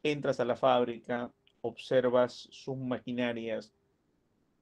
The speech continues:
cómo preparan el lúpulo, cómo mezclan la espuma, cómo trabajan, este, el, el concepto de la cebada, qué punto de hervor,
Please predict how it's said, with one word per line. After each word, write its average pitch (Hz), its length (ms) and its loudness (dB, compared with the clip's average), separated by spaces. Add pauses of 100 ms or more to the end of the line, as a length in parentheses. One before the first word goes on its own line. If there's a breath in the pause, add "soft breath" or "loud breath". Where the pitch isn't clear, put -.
(400 loud breath)
cómo 139 240 -2
preparan 127 360 2
el 113 100 -6
lúpulo, 113 680 -4 (960)
cómo 131 300 0
mezclan 113 960 -4
la 107 140 -8
espuma, 107 680 -8 (580)
cómo 135 280 0
trabajan, 113 920 0
este, 98 800 -10
el, 98 680 -10
el 98 80 -10
concepto 113 400 -8
de 117 60 0
la 107 100 -4
cebada, 110 800 -2 (320)
qué 135 100 -6
punto 127 380 -2
de 107 100 -2
hervor, 113 560 -2